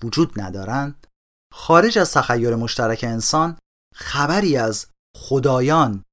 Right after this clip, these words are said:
کشورها، پول، حقوق بشر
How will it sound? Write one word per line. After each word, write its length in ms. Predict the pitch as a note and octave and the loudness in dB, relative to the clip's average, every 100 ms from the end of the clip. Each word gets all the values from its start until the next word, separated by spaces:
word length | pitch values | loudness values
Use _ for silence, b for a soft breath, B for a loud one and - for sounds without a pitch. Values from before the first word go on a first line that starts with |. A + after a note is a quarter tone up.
| _ _ - | _ _ -14
کشورها، 920 | - B2+ - B2+ B2+ G2+ D#3 C#3+ G#2 _ _ _ - | -6 -4 0 0 0 -2 -2 -2 -6 _ _ _ -14
پول، 480 | - G#3+ D#3+ G2+ - _ _ _ - | -2 0 0 -2 -12 _ _ _ -10
حقوق 380 | C#3 B2+ F#3 F3+ | -4 2 4 4
بشر 680 | F3 B2+ A#2 - D3+ B2 | 0 -2 -2 0 0 -2